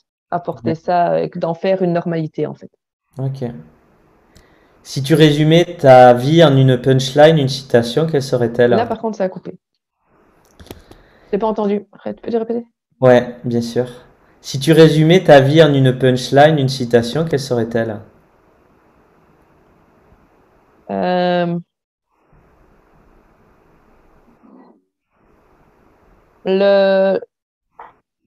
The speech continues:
Speaker 1: Le respect de ses valeurs à travers le challenge.
Speaker 2: Hmm.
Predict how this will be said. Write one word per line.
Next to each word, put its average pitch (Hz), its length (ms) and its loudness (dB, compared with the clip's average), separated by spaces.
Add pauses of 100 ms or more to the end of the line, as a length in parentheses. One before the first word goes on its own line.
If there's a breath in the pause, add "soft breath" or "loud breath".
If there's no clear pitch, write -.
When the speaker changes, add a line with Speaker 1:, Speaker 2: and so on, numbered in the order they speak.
(380)
Speaker 1:
Le 202 140 0
respect 220 440 -2
de 262 40 -14
ses 233 140 -4
valeurs 214 320 0
à 202 80 -2
travers 190 320 0
le 185 100 -2
challenge. 160 480 -6 (2500)
Speaker 2:
Hmm. 113 420 -4